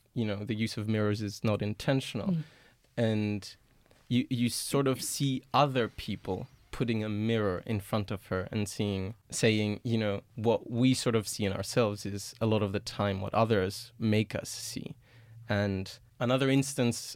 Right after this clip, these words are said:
Speaker 1: of the use of mirrors that's in contrast to this is when she's completely alone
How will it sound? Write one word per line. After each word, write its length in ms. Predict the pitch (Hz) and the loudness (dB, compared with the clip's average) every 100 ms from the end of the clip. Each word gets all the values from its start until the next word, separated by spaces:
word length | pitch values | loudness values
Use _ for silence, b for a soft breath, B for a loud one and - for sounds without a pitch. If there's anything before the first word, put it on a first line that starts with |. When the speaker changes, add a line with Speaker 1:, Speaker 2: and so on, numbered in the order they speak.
| - | -2
Speaker 1:
of 320 | 110 107 107 | 2 2 2
the 80 | 113 | 0
use 220 | 107 - | 0 -2
of 100 | 104 | 2
mirrors 380 | 120 117 107 98 | 4 4 2 -2
that's 240 | 104 - | -4 -2
in 100 | 110 | -6
contrast 540 | - 147 139 135 - - | 0 2 2 0 -6 -10
to 80 | 95 | -10
this 300 | - 127 - b b b - | -8 -8 -12 b b b 0
is 220 | 120 110 | 0 2
when 340 | 117 110 110 - | 2 2 0 -2
she's 260 | - 120 - | 0 0 0
completely 540 | 127 107 123 117 107 | -2 0 -2 0 0
alone 460 | 104 123 120 104 | 4 4 4 -2